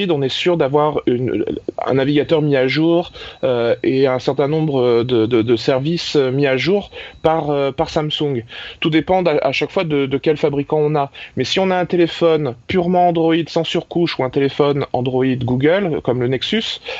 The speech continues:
à mon avis, on va très vite atteindre des limites, très vite rencontrer des problèmes de, de, de fonctionnement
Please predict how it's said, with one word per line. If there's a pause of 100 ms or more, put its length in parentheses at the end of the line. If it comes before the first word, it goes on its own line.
(120)
à
mon
avis,
on
va (140)
très
vite (260)
atteindre
des
limites,
très
vite
rencontrer
des
problèmes
de, (460)
de, (160)
de
fonctionnement